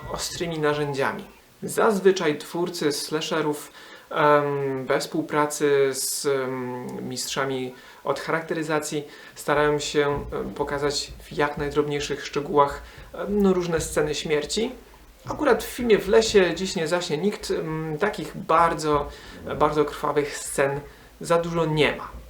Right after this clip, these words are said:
Tam nawet czasami w takich momentach, em, no, powiedzmy, najbardziej niepokojących kamera troszkę się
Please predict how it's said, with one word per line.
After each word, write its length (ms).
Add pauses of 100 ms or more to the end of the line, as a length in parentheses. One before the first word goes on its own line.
(100)
Tam 440
nawet 300
czasami 400
w 60
takich 420 (160)
momentach, 640
em, 640
no, 80
powiedzmy, 640
najbardziej 760 (380)
niepokojących 720
kamera 340
troszkę 320
się 240